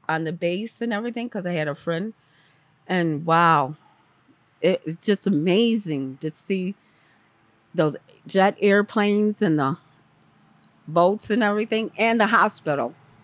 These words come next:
It, like it was in a different world. And I got to see dolphins down there in the ocean.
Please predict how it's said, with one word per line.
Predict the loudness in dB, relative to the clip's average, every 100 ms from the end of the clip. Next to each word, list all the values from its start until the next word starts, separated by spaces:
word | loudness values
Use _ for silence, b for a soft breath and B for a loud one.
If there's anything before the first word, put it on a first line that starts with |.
| _ -20 -4
It, | -4
like | 0 0 0 -2
it | -4
was | -4
in | -2 -2
a |
different | -4 -6 -6 -4 -8 -8 -6
world. | -4 -2 -4 -8 -14 -20 -20 -20 -10 -2
And | 0 4 4 4
I | 4
got | 2 2
to | -2
see | -2 -2 -2
dolphins | 4 6 6 4 2 0 0 -4
down | -2 0 2
there | 0 0 -4 -8 _
in | 0
the | 2
ocean. | 4 2 0 -2 -4 -4